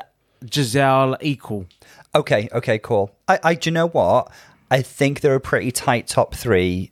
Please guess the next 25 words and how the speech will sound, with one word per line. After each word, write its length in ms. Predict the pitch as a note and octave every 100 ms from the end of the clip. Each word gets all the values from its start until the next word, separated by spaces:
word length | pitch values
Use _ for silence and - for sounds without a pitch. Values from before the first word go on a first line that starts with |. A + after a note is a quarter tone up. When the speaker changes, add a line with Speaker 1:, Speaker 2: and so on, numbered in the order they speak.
| _
Speaker 2:
I'd 100 | A2
be 80 | -
happy 280 | A#2 G2 B2
to 100 | -
see 200 | - G#2
it 120 | F2+
go 140 | A2 F#2
to 160 | -
any 120 | G#2 G2+
one 220 | G2 F#2+
of 100 | F#2
these 220 | F2+ F2
girls 460 | G#2+ F2 F2 - - -
today. 540 | G2+ F2 F2 D#2+ D#2+ _ - - -
Uh, 160 | G2 F2+
obviously, 380 | F#2 F#2+ G#2 F#2+ -
run-, 300 | A2 F#2 F2+ F#2+
we're, 240 | A#2+ A2+ A#2 -
we'll 120 | A2+
see 120 | -
what 140 | A#2 A2
happens 200 | A2 A2+
on 60 |
the 60 | F#2
runway. 560 | G#2 F#2+ E2 E2 G#2